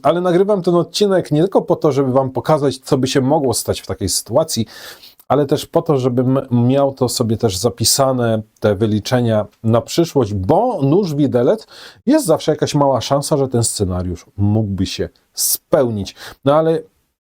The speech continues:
powiem wam szczerze, jest to mała szansa, dlatego, bo nawet jak spojrzymy sobie na inne wyliczenia, tu już, e, wyłączę w tym momencie pełny ekran. Dla, o co mi chodzi?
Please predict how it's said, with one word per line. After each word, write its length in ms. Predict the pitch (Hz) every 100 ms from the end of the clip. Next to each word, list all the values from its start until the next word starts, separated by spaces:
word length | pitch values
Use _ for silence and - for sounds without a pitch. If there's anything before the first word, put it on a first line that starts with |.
| _ _ _ _
powiem 280 | - 165 165
wam 260 | 156 156 139
szczerze, 520 | - 160 147 151 147
jest 360 | 117 127 147 -
to 280 | 151 143 131
mała 360 | 151 220 202 156
szansa, 640 | - 127 113 - 135 139
dlatego, 460 | 123 120 - 143 139
bo 220 | 123 131 - - - -
nawet 320 | 120 135 147
jak 160 | 107 -
spojrzymy 600 | - 123 110 113 147 127
sobie 340 | - 123 117
na 100 | 110
inne 420 | - 160 165 123
wyliczenia, 760 | 98 98 92 - 98 92 104 156 _ - _ _ -
tu 100 | 131
już, 320 | 120 113 -
e, 40 | 120 110 110 107 110 104 104 104 110 107 104 104 -
wyłączę 920 | 101 98 135 135 120 117 120 110 107 101
w 60 |
tym 160 | - 113
momencie 640 | 107 107 104 107 - 107
pełny 340 | 101 107 104 107
ekran. 500 | 98 - 98 117 165 - - - _ -
Dla, 220 | 110 110
o 100 | -
co 160 | 127 135
mi 120 | 127
chodzi? 540 | 117 117 90 95 95